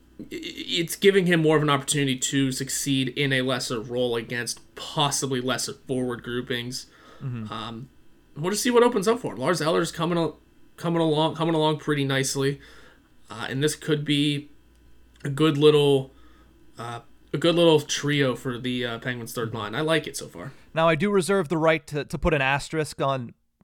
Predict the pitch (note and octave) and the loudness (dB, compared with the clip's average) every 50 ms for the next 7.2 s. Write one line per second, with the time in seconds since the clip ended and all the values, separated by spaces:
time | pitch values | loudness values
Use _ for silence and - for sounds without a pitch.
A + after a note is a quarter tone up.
0 | _ _ _ _ - - D#3 D#3 D#3 D3 C#3+ C#3 D3 D3 D3 D3 C#3 - - - | _ _ _ _ 0 2 4 4 4 2 0 2 2 2 2 2 0 -6 -12 -16
1 | - - - - E3 D3 C#3 C3+ C3 B2+ A#2+ A#2 A2 _ _ _ - C3+ B2 D3 | -16 -10 -4 2 2 4 4 2 0 -2 -8 -10 -12 _ _ _ -14 -4 0 2
2 | D#3+ D#3 - - - - D#3+ D#3 D#3 D3 C3+ C3 - D3+ D3+ D#3 D#3+ D3 - - | 2 2 0 -4 -8 -4 0 0 2 2 0 0 0 0 2 2 0 -4 -6 -10
3 | D3+ - D3+ C3+ B2+ - - C#3+ C#3+ C#3+ - - B2+ C3 B2 D3+ C#3+ B2 C#3+ C3+ | -8 -4 -4 -4 -4 -4 -2 -2 0 0 0 -2 -4 -4 -4 -4 -6 -4 -4 -6
4 | B2+ C3 C3+ - - - D#3+ D3+ C#3 C#3 C3+ - - D3 C#3+ C3 C#3+ D3 D3+ - | -4 -6 -6 -8 -8 -10 -6 -4 -4 -4 -4 -4 -4 -4 -4 -2 -2 -4 -4 -4
5 | C3+ C3 C3 C3+ C#3 C3+ C3 B2+ - B2 C3 A2 A2 - C#3 C3+ - - A2+ C3+ | -4 -2 -2 0 0 0 0 0 -2 -4 -6 -6 -6 -6 -4 -4 -4 -6 -4 -4
6 | C3 C3+ C3+ - C3+ B2+ B2 B2 B2 B2+ B2 - - A#2 B2 B2 B2 C3+ D#3+ D#3 | -2 -2 -2 -4 -4 -6 -4 -4 -2 -2 -2 -2 -2 -2 -2 -2 -2 -2 -4 -6
7 | D3+ - D3 C#3+ | -4 -2 -2 -4